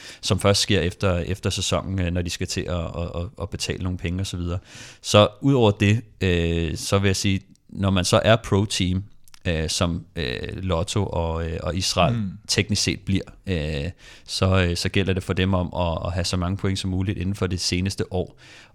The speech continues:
Speaker 1: Og det er så det her år, der gælder. Og, øh, hvis Lotto rykker ned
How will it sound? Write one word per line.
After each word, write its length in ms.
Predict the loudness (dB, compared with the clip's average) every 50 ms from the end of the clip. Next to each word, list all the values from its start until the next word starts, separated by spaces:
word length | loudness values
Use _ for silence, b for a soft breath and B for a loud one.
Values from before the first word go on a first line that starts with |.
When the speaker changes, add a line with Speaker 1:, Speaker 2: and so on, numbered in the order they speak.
| B
Speaker 1:
Og 300 | 0 0 2 2 0 0
det 60 | 0 0
er 40 |
så 100 | 2 2
det 180 | 2 4 4 6
her 140 | 6 6 6
år, 220 | 4 2 0 0
der 120 | -2 -4 -2
gælder. 320 | 0 -2 0 0 -2 -4 -4 -6 -4
Og, 340 | -2 0 0 2 0 0 0
øh, 160 | -2 -2 -4 0
hvis 320 | 0 0 0 0 -2 -4 -4
Lotto 420 | 0 2 2 2 2 0 -2 -2 -2 -2 0
rykker 200 | 0 0 2 2
ned 220 | 0 2 2 0